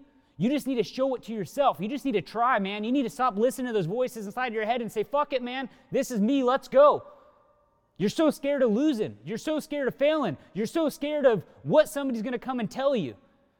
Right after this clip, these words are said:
what people are gonna think of you. What you should be scared of is being the same damn person for the rest of your life. How's it look so far? Are you happy?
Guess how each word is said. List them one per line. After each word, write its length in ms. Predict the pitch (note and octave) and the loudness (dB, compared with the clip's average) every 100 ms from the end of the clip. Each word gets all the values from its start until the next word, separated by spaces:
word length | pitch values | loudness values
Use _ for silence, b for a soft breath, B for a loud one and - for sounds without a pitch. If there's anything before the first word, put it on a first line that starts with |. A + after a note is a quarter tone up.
| _ | _
what 220 | F#3+ C#4+ | 6 6
people 260 | C#4+ C#4+ C#4 | 6 -2 0
are 80 | C4 | -2
gonna 180 | A#3+ A3+ | -2 -2
think 280 | C#4+ D#4 | -2 0
of 100 | B3+ | -2
you. 240 | F#3 A#2+ G2 _ _ _ _ _ _ | -4 -6 -10 _ _ _ _ _ _
What 180 | F3+ C#4 | 0 2
you 60 | C4 | 2
should 180 | A#3+ | 0
be 120 | D#3+ A3 | -2 -6
scared 360 | - E4 D#4+ | -2 0 6
of 140 | C4+ G#3+ | 6 6
is 80 | |
being 160 | E3+ C4 | -2 -4
the 80 | A#3+ | -4
same 260 | C4+ C4 A#3+ | -6 -6 -4
damn 180 | B3+ | -6
person 340 | - D4 B3+ A3 | -4 -4 -4 -8
for 100 | A#3 | -4
the 100 | A3+ | -2
rest 280 | A#3+ A#3 G#3 | -2 -4 -2
of 60 | |
your 100 | G#3 | 2
life. 320 | A#3+ C#4 - - _ _ _ _ _ _ _ _ _ _ _ | 4 4 0 -16 _ _ _ _ _ _ _ _ _ _ _
How's 260 | A3+ C#4+ C4+ | 2 4 4
it 80 | |
look 200 | C4+ D4+ | 0 -2
so 220 | - D4+ C#4 | -2 -2 2
far? 300 | D4+ D#4 C#4 | 6 8 6
Are 40 | |
you 140 | A#3+ | 4
happy? 500 | A#3 C4+ D#4 E4 D#4+ | 2 4 4 0 -6